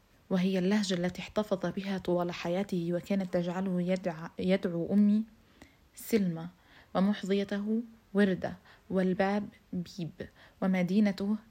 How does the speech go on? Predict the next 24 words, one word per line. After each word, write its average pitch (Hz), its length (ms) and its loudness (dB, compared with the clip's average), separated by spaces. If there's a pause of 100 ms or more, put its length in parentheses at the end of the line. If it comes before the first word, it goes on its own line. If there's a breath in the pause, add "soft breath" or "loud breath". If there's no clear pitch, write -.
(120)
غرناطة، 180 680 0 (320 loud breath)
وقصر 208 360 -2
السلطان 196 580 -2 (200)
الحمراء. 175 560 -2 (500 loud breath)
وظل 208 400 4
أياما 185 540 2
معكر 175 560 -2
المزاج 175 440 0
شاكسا، 202 720 0
ولكنه 180 640 0
لم 175 200 0
يكن 190 300 4
بدافع 185 460 2
الحذر 214 380 0
كما 185 320 0
بدافع 185 420 2
المناكفة 220 600 0 (420 loud breath)
يتردد 202 500 2
على 180 200 -2
حجرتي 180 560 -2
زوجتيه 180 580 0 (180)
إلى 185 160 2
أن 185 100 2
وضعتا. 170 480 -4